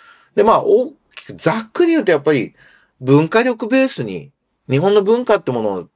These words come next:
ベースに何ができるのかが日本人の優位性なんじゃないかなと僕は思ってるので、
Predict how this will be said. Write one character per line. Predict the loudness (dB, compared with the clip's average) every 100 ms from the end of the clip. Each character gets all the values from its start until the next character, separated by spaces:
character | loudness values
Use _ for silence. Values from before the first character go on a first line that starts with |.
| _
ベ | 0 2
ー | 2
ス | -2
に |
何 | -4 -2
が | -2
で | -2
き | -6
る | -10 -12
の | -12
か | -12
が | -12
日 |
本 | -12 -10
人 | -8
の | -6
優 | -6 -6
位 |
性 | -4 -4 -4 -8 -10
な | -8
ん |
じ | -6
ゃ |
な | -6
い | -6
か | -4
な | -4
と | -4
僕 | -8 -8
は |
思 | -10 -14
っ |
て | _ -18
る | -16
の | -10 -4
で、 | -4